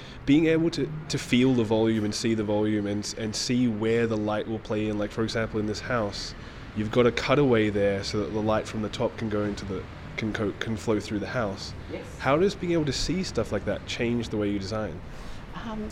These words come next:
Speaker 2: well, it, it, it certainly helps. You can test and kind of tweak things much quicker.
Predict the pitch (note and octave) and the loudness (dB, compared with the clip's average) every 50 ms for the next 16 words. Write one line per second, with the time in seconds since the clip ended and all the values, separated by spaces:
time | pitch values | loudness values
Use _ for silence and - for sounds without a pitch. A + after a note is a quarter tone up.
0 | - - E3+ D#3 D3+ C#3+ C3+ C3+ C#3 C3 - - - - - - - - - - | -6 0 4 4 6 6 4 2 0 -2 -6 -10 -10 -10 -10 -10 -10 -10 -12 -12
1 | - - - - D#3+ D3+ - - F3+ F#3 F3 D3+ C3+ B2+ A#2+ A#2 A2 G2+ - - | -14 -12 -4 -4 -2 -2 0 2 2 4 4 2 2 0 0 0 -2 -4 -8 -12
2 | - - - - D3+ D3+ C#3 - - - C#3 - C3 A#2+ A2+ - - C#3+ C#3+ - | -14 -12 -8 0 2 2 2 2 0 -4 -6 -4 -4 -4 -4 -2 -2 -2 -2 -2
3 | - - A2+ A2+ A2+ - B2 A2+ A2 - - - C#3 C#3 C#3 - - C#3+ C3+ C3+ | -4 -4 -4 -4 -4 -6 -6 -6 -6 -6 -2 0 0 0 0 -2 -2 0 0 0
4 | C#3 C#3+ C#3 - - - - - - - - - - C#3+ C3 - - - - E3 | 0 0 0 0 -2 -2 -4 -8 -12 -14 -14 -8 -6 -6 -4 -4 -6 -6 -4 -4
5 | D#3+ - G#3+ A#3+ | -2 0 -2 -2